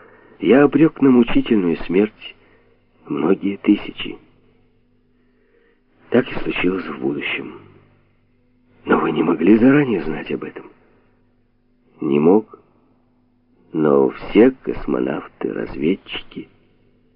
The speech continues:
знают, что вмешательство в развитие иного разума, давление на него извне всегда безнравственны. И товарищи справедливо приговорили меня к тому,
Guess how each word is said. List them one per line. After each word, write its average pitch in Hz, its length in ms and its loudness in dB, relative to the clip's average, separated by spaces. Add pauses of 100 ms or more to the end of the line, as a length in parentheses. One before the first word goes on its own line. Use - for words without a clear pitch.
(260)
знают, 117 440 2
что - 360 -2
вмешательство 131 960 2
в 98 60 4
развитие 101 600 2
иного 98 320 4
разума, 90 560 0 (640)
давление 113 760 4
на 87 100 2
него 85 360 4
извне 85 400 0 (540)
всегда 98 420 2
безнравственны. 92 1080 -2 (1900)
И 73 100 0
товарищи 117 480 2 (100)
справедливо 104 540 4
приговорили 101 580 4
меня 92 240 0
к - 80 -20
тому, 90 320 2